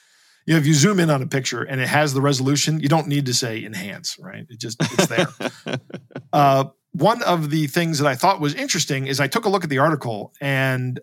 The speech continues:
Speaker 1: uh, found some places that I thought were going to be, uh, what I was surprised to see on the list as sources. One is a vendor website,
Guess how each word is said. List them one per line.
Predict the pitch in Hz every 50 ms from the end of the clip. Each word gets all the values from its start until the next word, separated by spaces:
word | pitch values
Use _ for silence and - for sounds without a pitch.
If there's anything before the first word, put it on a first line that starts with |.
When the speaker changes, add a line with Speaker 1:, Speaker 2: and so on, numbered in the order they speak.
| -
Speaker 1:
uh, | - 135 135 131 123 123
found | - - 185 185 180 185 170
some | - - 170 151 143 139 - -
places | - 180 175 160 - 160 139 113 123
that | 135 139 135 - -
I | 147 135 135
thought | 127 - - 160 143 139 131 - -
were | 143 135 127
going | 123 139 143 143 139 131
to | 127
be, | 120 123 127 127 123 120 120 123 - -
uh, | 143 139
what | 139 147 151
I | 151 147
was | 143 135 127
surprised | - 139 123 - 170 165 156 143 127
to | - 120
see | - - 143
on | 135 127
the | 123 123
list | 123 135 127 117 - 123
as | 117 113
sources. | - - 139 131 117 - - 104 104 -
One | 127 147 160 175 180
is | 165 127 127
a |
vendor | 120 120 117 151 160 165 151 131
website, | 110 107 - - - - - 95 98 -